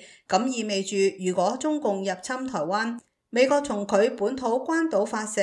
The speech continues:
L R H W就可以攻擊圍攻台北嘅中共軍隊。L R H W提供咗射程超過兩千七百七十五公里嘅能力。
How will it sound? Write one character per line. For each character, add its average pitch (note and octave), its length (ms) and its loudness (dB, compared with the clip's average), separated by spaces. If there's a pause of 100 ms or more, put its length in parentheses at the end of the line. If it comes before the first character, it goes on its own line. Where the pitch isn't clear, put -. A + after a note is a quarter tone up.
(400)
L B3+ 220 6
R A#3+ 220 2
H B3 340 -6
W F#3+ 460 -2
就 G#3+ 120 0
可 G#3+ 220 -2
以 B3+ 120 -6
攻 C4+ 220 -4
擊 C#4+ 220 -2
圍 E3+ 200 -4
攻 B3 280 -6
台 E3+ 200 -4
北 G#3+ 120 -8
嘅 G3 260 -2
中 A3+ 180 -6
共 F3+ 240 -4
軍 G#3+ 200 -2
隊。 F3 420 -2 (400)
L B3 180 6
R A#3 300 2
H - 180 -6
W G3 420 0
提 G3 220 0
供 C4+ 180 -4
咗 G#3+ 220 2
射 G3+ 260 0
程 F#3 260 -2
超 C4+ 220 -2
過 G#3 240 -2
兩 F3+ 260 -2
千 C#4 240 -6
七 C#4 80 -4 (160)
百 G3+ 200 -2
七 C#4+ 120 -2
十 D4 180 -4
五 F#3 220 -4
公 C4 240 -6
里 E3+ 160 -2
嘅 F3+ 140 -2
能 D#3+ 240 -6
力。 E3+ 60 0